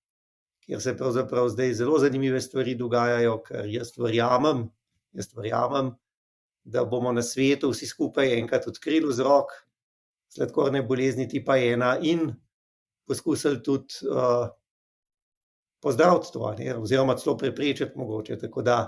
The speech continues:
trenutno se ukvarjamo z funkcionalno ozdravitvijo, se pravi, s čim več pomoči, s čim večjim zmanjšanjem obremenitve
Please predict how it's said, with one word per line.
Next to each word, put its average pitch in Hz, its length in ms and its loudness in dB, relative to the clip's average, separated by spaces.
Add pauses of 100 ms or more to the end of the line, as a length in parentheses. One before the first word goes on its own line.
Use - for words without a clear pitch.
(720)
trenutno 160 440 2
se 147 120 -2
ukvarjamo 139 580 4
z 117 260 0 (120)
funkcionalno 156 720 2
ozdravitvijo, 139 680 2
se 120 200 -6
pravi, 123 240 0
s - 100 -14
čim 139 140 0
več 131 320 2 (120)
pomoči, 139 680 -2
s - 100 -12
čim 120 300 -12 (880)
večjim 135 300 -2
zmanjšanjem 131 760 2
obremenitve 123 720 0